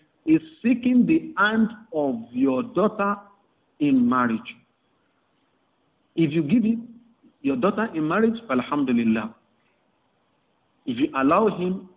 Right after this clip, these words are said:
if you give him room, then praise be to Allah. وَإِنْ أَبَيْتُمْ, and if you refuse, فَسُبْحَانَ اللَّهِ. So praise belongs to Allah subhanahu wa ta'ala. So that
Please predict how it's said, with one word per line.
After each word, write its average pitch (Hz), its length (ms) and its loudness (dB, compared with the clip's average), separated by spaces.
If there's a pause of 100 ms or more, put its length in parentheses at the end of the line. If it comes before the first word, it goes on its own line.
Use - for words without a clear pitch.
if 226 120 -6
you 240 100 -2
give 196 180 0
him 196 200 -2
room, 185 340 0 (460)
then 139 320 -2 (240)
praise 151 220 -2
be 135 100 -2
to 135 120 -10
Allah. 117 340 -2 (840)
وَإِنْ 180 180 0 (160)
أَبَيْتُمْ, 190 440 -2 (100)
and 175 160 0
if 180 100 -4
you 185 120 2
refuse, 190 400 4 (760)
فَسُبْحَانَ 156 520 -2
اللَّهِ. 123 340 -2 (920)
So 165 340 4
praise 165 280 0
belongs 127 480 0
to 127 100 -12
Allah 120 400 0
subhanahu 120 420 -4
wa 113 60 -6
ta'ala. 127 400 -14 (1400)
So 220 500 2 (100)
that 214 140 2